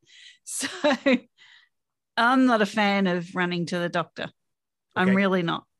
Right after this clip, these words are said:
Speaker 1: Okay. That's my opinion. I work in natural health. I've been let down by doctors. If, in my opinion, if you go to a doctor, they're probably gonna diagnose you with something terrible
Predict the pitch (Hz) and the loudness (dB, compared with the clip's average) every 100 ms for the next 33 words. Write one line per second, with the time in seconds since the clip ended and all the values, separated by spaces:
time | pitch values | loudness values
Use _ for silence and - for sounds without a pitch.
0 | _ - 196 196 175 190 - - _ _ | _ -6 -6 -2 -2 -4 -8 -20 _ _
1 | _ _ _ - 185 202 208 - - - | _ _ _ -4 0 2 0 -2 -14 -16
2 | - 190 190 190 190 226 269 262 185 175 | -4 0 2 2 -2 -2 -2 0 -2 -2
3 | 196 196 202 190 180 - 196 190 165 160 | -4 -4 -4 -4 -6 -6 -4 -2 -4 -6
4 | 165 _ 175 165 170 175 170 - 165 165 | -10 _ -8 -4 -4 -2 -4 -4 -4 -2
5 | 165 165 147 - - - - _ _ _ | -4 -4 -8 -10 -20 -20 -20 _ _ _
6 | _ _ _ _ _ _ - 277 311 - | _ _ _ _ _ _ -2 0 0 -6
7 | - _ _ _ _ 214 208 185 190 185 | -20 _ _ _ _ 0 2 2 0 -2
8 | 196 220 269 - - 196 190 196 185 208 | -2 -2 -4 -10 -14 -8 -4 0 2 2
9 | 214 180 170 226 262 _ _ _ _ _ | 2 0 -2 -6 -6 _ _ _ _ _
10 | - 180 196 196 214 208 185 185 170 170 | -6 0 0 2 0 2 0 0 -2 0
11 | 170 170 165 170 170 175 170 165 170 180 | 0 0 -2 -6 -4 -6 -8 -6 -6 -4
12 | 196 175 170 160 151 | -2 0 0 -2 -8